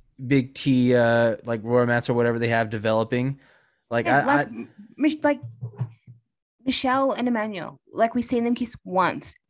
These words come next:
Speaker 2: It was this episode. Um, Jeremiah and Amber B. We've seen them,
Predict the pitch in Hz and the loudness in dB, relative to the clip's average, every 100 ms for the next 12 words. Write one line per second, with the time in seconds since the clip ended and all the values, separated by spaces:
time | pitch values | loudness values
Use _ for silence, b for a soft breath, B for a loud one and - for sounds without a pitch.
0 | - 202 208 180 170 170 160 - - - | -2 2 2 0 -4 -6 -8 -8 -10 -12
1 | - b b b _ _ - 190 175 - | -16 b b b _ _ -2 -2 -2 -8
2 | _ _ _ _ 240 247 269 262 240 240 | _ _ _ _ 0 2 4 6 4 4
3 | 226 - 185 196 196 - 175 190 170 - | 0 -2 -2 0 -2 -2 -2 -2 -4 -12
4 | - _ _ _ _ _ _ _ _ 151 | -16 _ _ _ _ _ _ _ _ -6
5 | 170 170 170 165 156 165 | -4 -6 -10 -8 -8 -10